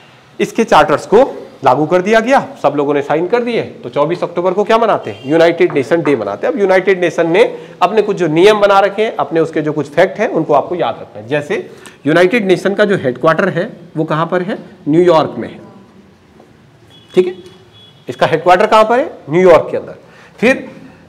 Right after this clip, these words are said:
United Nation जो है, उसका अपना खुद का एक प्रतीक चिन्ह भी है, अपना प्रतीक चिन्ह, जैतून की पत्तियाँ, और जैतून की पत्तियों के बीच में पांच गोले हैं, ठीक है,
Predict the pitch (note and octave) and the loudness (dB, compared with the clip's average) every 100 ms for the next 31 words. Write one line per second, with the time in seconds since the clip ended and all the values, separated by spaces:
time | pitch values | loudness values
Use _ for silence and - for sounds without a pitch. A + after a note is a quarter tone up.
0 | C#3+ F3+ G3+ C4 A3 G#3 - G#3 F3 D3+ | 2 4 4 4 2 2 2 -2 0 0
1 | C3 D3+ C4 G3 - A3+ A3 F3+ G3 A3+ | 2 0 0 -2 -2 0 0 0 -2 -2
2 | B3 A3+ C4 A3+ G#3 F#3 G3 F#3+ - B2+ | -2 2 4 4 0 -2 -4 -4 -6 -6
3 | A2 G#2+ - - - _ _ _ _ _ | -6 -12 -16 -20 -20 _ _ _ _ _
4 | _ D#3+ F3+ E3 C3 - - - - _ | _ -2 0 0 -2 -8 -12 -14 -20 _
5 | E3+ F#3 G#3+ C4+ C4 A3+ E3 - D3+ A#2 | 2 4 4 2 2 0 -2 -2 -2 -2
6 | - - - - - - - _ - C3 | -6 -20 -20 -20 -20 -20 -20 _ -8 -6
7 | - E3+ F#3 B3 B3 A3+ F#3+ F#3 F#3+ F#3 | 2 4 4 0 0 0 -2 0 0 2
8 | F3 F3+ B3 - E3+ F3+ F3+ D#3 C3 A2+ | 0 -2 -4 0 4 4 2 0 0 -2
9 | G#2 - - _ _ _ _ _ _ _ | -8 -18 -20 _ _ _ _ _ _ _
10 | _ _ - - - - B3+ A4+ | _ _ -20 -20 -20 -10 -8 -8